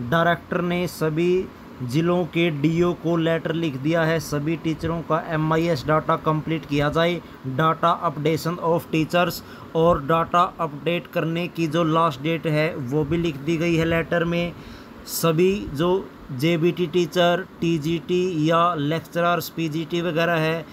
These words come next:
सभी को सत्ताईस तारीख तक हर हाल में अपना एमआईएस complete करना होगा। सभी जेबीटी टीचर को, head teacher को, last date of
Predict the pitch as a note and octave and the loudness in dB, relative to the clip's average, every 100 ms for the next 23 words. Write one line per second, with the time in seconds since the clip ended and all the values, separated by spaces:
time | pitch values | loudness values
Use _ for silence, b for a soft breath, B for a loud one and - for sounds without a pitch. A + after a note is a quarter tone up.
0 | B - - D#3+ D#3 F3+ F3 F3 E3+ - | B -12 -2 0 2 0 0 -2 -2 -2
1 | E3 - D#3+ E3+ F3+ - E3 D#3+ E3+ - | -4 0 2 4 2 0 0 0 0 -2
2 | - E3+ C#3+ A#2+ D#3 D3 D3+ D#3+ E3 E3 | 0 0 0 0 0 2 2 2 0 -2
3 | - D#3+ D#3+ D#3 F3 E3+ D3+ D#3 D#3+ D#3+ | -4 -8 -2 0 0 -2 -2 0 2 2
4 | E3 - - D#3 D3+ D#3+ D#3+ - C3 D#3+ | 0 -2 -4 -2 0 0 -2 -2 -2 2
5 | E3 E3 E3+ E3 B B - - D3+ E3 | 2 4 2 0 B B -10 -4 0 0
6 | D#3 C#3+ D#3 E3 E3+ D#3+ E3+ D#3+ E3+ - | 0 0 2 0 -2 -2 -2 0 -2 0
7 | F3 D#3 C#3 D3+ F3 D#3 E3+ D#3+ F3+ F3+ | 0 2 0 0 0 0 -2 2 2 2
8 | B B - C#3+ E3 F3 C3+ D3 E3+ C#3+ | B B -2 2 4 4 2 -2 0 2
9 | E3+ | 2